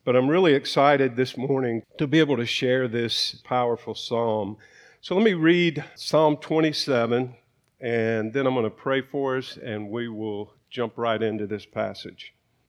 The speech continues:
The Lord is my light and my salvation.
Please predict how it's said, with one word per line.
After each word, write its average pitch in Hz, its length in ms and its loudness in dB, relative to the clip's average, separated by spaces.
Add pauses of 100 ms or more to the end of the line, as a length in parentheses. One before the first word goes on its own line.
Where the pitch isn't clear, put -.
The 120 80 -4
Lord 175 300 6
is 151 140 0
my 120 120 4
light 123 480 4 (380)
and 113 160 -6
my 117 140 0
salvation. 107 880 -4